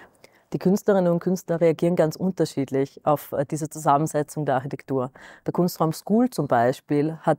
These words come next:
den Raum zweigeteilt. Einerseits haben sie eine Videowall konstruiert, einen Raum, wo man Videos vom Boden liegend aus ansehen kann,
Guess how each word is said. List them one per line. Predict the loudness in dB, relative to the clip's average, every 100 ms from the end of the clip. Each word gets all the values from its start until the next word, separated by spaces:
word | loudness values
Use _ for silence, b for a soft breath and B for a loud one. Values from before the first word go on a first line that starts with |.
| 0
den | 0
Raum | 2 2 0
zweigeteilt. | -2 2 2 2 -2 -4 -4 -6 B B 0
Einerseits | 2 4 2 2 2 2
haben | 0 0
sie | 0 0 0 -2
eine | -4 0 0 0
Videowall | 0 2 2 2 4 4 0 _ _
konstruiert, | -2 -2 -2 -2 0 4 2 0 B B B
einen | 0 0 0 _ -4
Raum, | 2 4 4 2
wo | 0
man | 0
Videos | 2 2 2 0 -4
vom | -4 2
Boden | 4 6 4
liegend | 4 2 4 2
aus | 2 2
ansehen | 2 2 2 2 0 0
kann, | 0 0 0